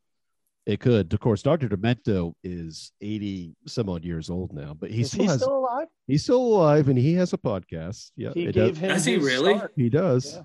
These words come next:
Speaker 1: He does. Mm-hmm. Mm-hmm.
Speaker 2: He
Speaker 3: I'll have to
Speaker 2: gave
Speaker 3: check it
Speaker 2: Weird
Speaker 3: out.
Speaker 2: Al his start. We used to listen to that.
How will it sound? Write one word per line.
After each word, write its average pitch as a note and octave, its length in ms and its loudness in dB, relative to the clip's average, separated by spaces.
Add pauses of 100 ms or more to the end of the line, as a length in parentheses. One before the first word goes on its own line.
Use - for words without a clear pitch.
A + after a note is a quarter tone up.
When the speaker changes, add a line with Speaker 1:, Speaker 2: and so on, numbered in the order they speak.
Speaker 1:
He C#3 120 -6
does. C#3+ 480 -10
Mm-hmm. C#3 220 -6 (340)
Mm-hmm. C#3 160 -2 (100)
Speaker 2:
He E3 60 -6
Speaker 3:
I'll D3+ 60 -6
have D3 60 -10
to F#3 40 -2
Speaker 2:
gave F#3 80 0
Speaker 3:
check F#3 180 -2
it - 20 0
Speaker 2:
Weird F#3+ 240 0
Speaker 3:
out. G#3 160 -2
Speaker 2:
Al F3+ 60 -2
his F3+ 160 -8
start. F#3 340 -4
We F#3+ 80 -4
used C4+ 140 -10
to A#3 60 -6
listen G#3+ 280 -8
to G3+ 80 -6
that. G3+ 240 -4